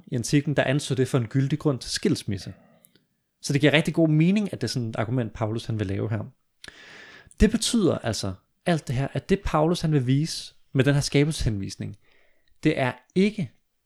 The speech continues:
at, øh, kvinden er underordnet manden, men det er, at kvinden er mandens ære, som er sådan en meget specifik idé, som må forstås ud fra en ære-skam-kultur, og, og,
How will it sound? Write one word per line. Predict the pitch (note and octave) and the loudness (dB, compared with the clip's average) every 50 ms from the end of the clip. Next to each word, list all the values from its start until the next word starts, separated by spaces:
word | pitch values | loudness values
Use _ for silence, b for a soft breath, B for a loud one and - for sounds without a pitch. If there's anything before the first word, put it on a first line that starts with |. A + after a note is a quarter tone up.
| _ _ _ _ _ _ _ - | _ _ _ _ _ _ _ -2
at, | C3+ A2+ - - - - _ _ _ _ _ _ _ _ _ _ _ _ - | -2 -2 -2 -4 -12 -18 _ _ _ _ _ _ _ _ _ _ _ _ -4
øh, | C3 B2 G#2+ G2+ G2 F#2+ - | -2 0 0 0 -2 -4 -8
kvinden | - - - C3+ B2+ B2+ C3+ D3 | -4 2 2 2 4 4 0 0
er | - A2 A2+ - _ _ | -2 -4 -6 -6 _ _
underordnet | - D3+ F3 G#3+ A#3 - - - - A2 - G#2+ F#2+ F#2 F#2+ | 4 4 6 4 2 -2 -4 -8 -10 -10 -8 -8 -8 -8 -6
manden, | G#2+ A#2+ B2 A2+ G#2+ G#2 G#2+ - A2+ - _ _ _ _ _ _ _ _ _ _ _ _ - | -6 -6 -6 -6 -8 -10 -10 -12 -14 -16 _ _ _ _ _ _ _ _ _ _ _ _ -4
men | C3 A#2+ - | -4 0 0
det | C#3+ - - | 0 -2 0
er, | - B2+ C#3 D#3 D#3 _ _ _ - | -2 -2 -2 -2 -4 _ _ _ -12
at | - - - | -12 -12 -12
kvinden | - - - A#2+ A2+ B2 C3+ D3 D#3 - | -8 0 0 0 2 2 -2 -4 -6 -8
er | B2 | -6
mandens | A2+ B2 C3+ C3 A2+ G2+ G2 F2 - - - - - | -4 -2 -2 -2 -2 -4 -6 -8 -10 -14 -10 -4 0
ære, | C#3 B2+ B2+ C3+ D3+ E3+ D#3+ - _ b b b b b b b b b | 4 6 6 6 6 4 2 -2 _ b b b b b b b b b
som | b - D#3 D3 | b 0 2 2
er | C#3+ | 2
sådan | C#3 - E3 | 2 2 2
en | D3+ | 2
meget | C#3 B2+ B2+ C3+ | 2 2 0 -2
specifik | - - C3+ A#2+ A2+ - - D3 C3 C#3+ C#3+ - | -4 -4 -4 -4 -4 0 0 2 2 2 4 2
idé, | C#3+ B2 - | 2 2 2
som | - - C3 | -2 -2 0
må | A#2+ A2 | 0 -2
forstås | A2+ A2+ - - E3+ D#3 - C#3 | -2 -4 0 2 4 4 4 2
ud | C3+ A#2 | -2 -4
fra | - - A2 | -4 -6 -8
en | - - | -6 -6
ære-skam-kultur, | A#2 G#2+ - - C3 A#2+ B2 A#2 - - G#2+ - - A#2+ A2 A2+ | -6 -6 -4 -4 -4 -4 -4 -8 -14 -14 -14 -10 -8 -6 -6 -6
og, | - - - - | -6 -6 -6 -6
og, | - - - - | -6 -8 -10 -10